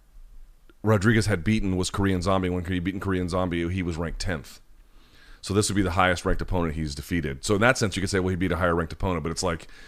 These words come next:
if you're gonna cast doubt on the, the, um, viability of that win over Kattar, you have to, I mean, you know, this one barely got started before an injury derailed it.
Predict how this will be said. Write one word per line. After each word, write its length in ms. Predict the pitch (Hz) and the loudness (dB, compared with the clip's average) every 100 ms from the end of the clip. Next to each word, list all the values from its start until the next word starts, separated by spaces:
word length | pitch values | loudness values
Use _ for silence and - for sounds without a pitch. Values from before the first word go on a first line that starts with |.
| - | -8
if 60 | - | 0
you're 80 | |
gonna 140 | 123 110 | 2 4
cast 420 | - 117 107 - | 6 6 6 2
doubt 300 | 101 101 92 | 2 2 2
on 180 | 78 92 | 0 -2
the, 200 | 87 85 - | 0 -4 -6
the, 400 | 90 85 80 78 - - - - - - _ _ _ _ _ _ _ _ _ _ _ | -6 -4 -4 -6 -12 -20 -20 -20 -20 -20 _ _ _ _ _ _ _ _ _ _ _
um, 420 | - 85 76 73 73 - - - - - - - - - - - - | -8 -6 -4 -6 -8 -14 -18 -16 -18 -20 -12 -10 -10 -12 -14 -14 -8
viability 1000 | - 101 120 117 98 110 113 104 92 92 | -2 6 6 6 6 6 6 4 2 0
of 160 | 90 87 | 0 2
that 200 | 92 90 | 0 2
win 300 | 104 98 98 | 0 2 0
over 280 | 98 82 | -2 -2
Kattar, 420 | 82 - 101 90 85 | -2 2 2 2 0
you 60 | |
have 100 | 90 | -2
to, 280 | 80 85 85 98 | -4 -6 -6 -4
I 40 | 87 | -4
mean, 240 | 82 80 - - - - - | -4 -8 -12 -16 -16 -8 -4
you 120 | 92 | 0
know, 80 | 82 | 0
this 160 | 82 - | -2 -2
one 140 | 92 | -2
barely 280 | 78 90 85 | 0 -2 -2
got 220 | 85 76 | -2 -4
started 380 | - 95 98 80 | 0 4 4 2
before 280 | 80 87 80 | -2 -2 -2
an 80 | 80 | -2
injury 300 | 92 82 73 | -4 -4 -6
derailed 400 | 76 78 90 | -6 -4 -2
it. 100 | 76 | -4